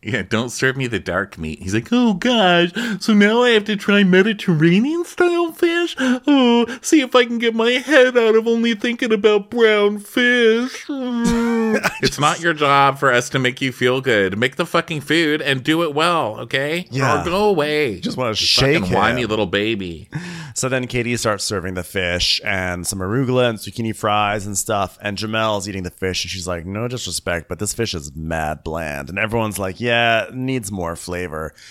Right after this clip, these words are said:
Speaker 2: So now Katie's like, "Ugh, how am I gonna tell Matt this?" Because he'll, you know, he has such bad reactions to things, and, you know, she's like, "Oh, I'm just trying to do my job, and he needs to do his."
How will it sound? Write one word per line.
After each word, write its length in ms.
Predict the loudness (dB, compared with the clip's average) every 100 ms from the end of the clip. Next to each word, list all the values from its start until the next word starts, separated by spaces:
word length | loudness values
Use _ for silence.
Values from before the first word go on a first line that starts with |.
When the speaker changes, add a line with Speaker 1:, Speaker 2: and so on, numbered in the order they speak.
| -20 -18
Speaker 2:
So 140 | -8 -2
now 140 | -2
Katie's 340 | -2 -2 -2
like, 140 | -6 -6
"Ugh, 220 | -4 -4 -6 -10 -8
how 220 | -6 -4
am 100 | -4
I 100 | -4
gonna 160 | -6
tell 380 | -8 -4 -4 -4
Matt 320 | -4 -6 -6
this?" 360 | -4 -2 -2 -6 _ _ _ _ _ -12
Because 760 | -6 -2 0 0 0 -2 -4
he'll, 440 | -6 -2 0 0 -2
you 60 | -4
know, 140 | -4
he 300 | -4 -6 -2
has 240 | 0 -2 -4
such 240 | -8 -4
bad 200 | -4 -2
reactions 500 | 0 0 0 -2 -8
to 80 | -8
things, 560 | -6 -6 -6 -6 -10 -8
and, 640 | -6 -4 -4 -6 -6 -10 -10
you 80 | -8
know, 220 | -6 -6
she's 120 | -8
like, 100 | -10
"Oh, 120 | -8 -6
I'm 100 | -4
just 180 | -6 -4
trying 200 | -4 -4
to 40 |
do 140 | -4 -4
my 260 | -2 -2
job, 340 | -2 0 0 -2
and 80 | -2
he 140 | -2
needs 220 | -2 -4
to 80 | -6
do 160 | -6 -4
his." 720 | -4 -4 -4 -6 -8 -14